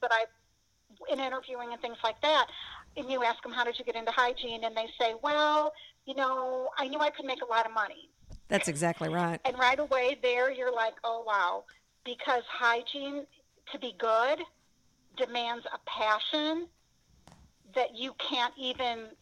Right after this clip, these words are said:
Speaker 1: you can't even look at the amount of money that you should get paid for what you give.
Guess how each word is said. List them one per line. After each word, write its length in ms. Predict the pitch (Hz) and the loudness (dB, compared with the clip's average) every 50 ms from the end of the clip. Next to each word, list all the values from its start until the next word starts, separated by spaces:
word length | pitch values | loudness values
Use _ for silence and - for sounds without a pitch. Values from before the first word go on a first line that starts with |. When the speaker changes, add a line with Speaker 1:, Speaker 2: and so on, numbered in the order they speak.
| _ _ - - - - _ _ _ _ - - - - | _ _ -20 -20 -20 -20 _ _ _ _ -18 -18 -16 -12
Speaker 1:
you 180 | - 240 269 277 | -8 -6 -6 -6
can't 280 | - - - 294 277 277 | -4 -2 0 0 0 0
even 240 | 277 254 254 233 220 | -2 -4 -4 -2 -2
look 160 | 226 220 - | -2 0 0
at 100 | 254 - - | -2 -4 -4
the 80 | 226 | -2
amount 240 | 226 220 220 220 226 | 2 2 2 2 2
of 60 | 214 | 2
money 360 | 214 220 220 220 214 208 208 - - - - - - - | 0 0 0 0 -2 -8 -14 -16 -18 -20 -20 -8 -4 -2
that 120 | 254 247 | -2 0
you 120 | 240 262 240 | -2 -4 -4
should 320 | - - - 285 277 277 | -4 0 0 0 0 0
get 180 | 269 240 - - | 0 -2 -2 -2
paid 380 | - 262 220 202 196 202 202 _ _ - - - _ _ _ - - | -2 0 0 0 -2 -4 -8 _ _ -20 -20 -20 _ _ _ -4 2
for 140 | 269 240 - | 2 2 4
what 240 | - 214 208 - | 4 2 2 2
you 100 | 240 214 - | -2 -12 -10
give. 300 | - - - - - | -6 -6 -6 -6 -8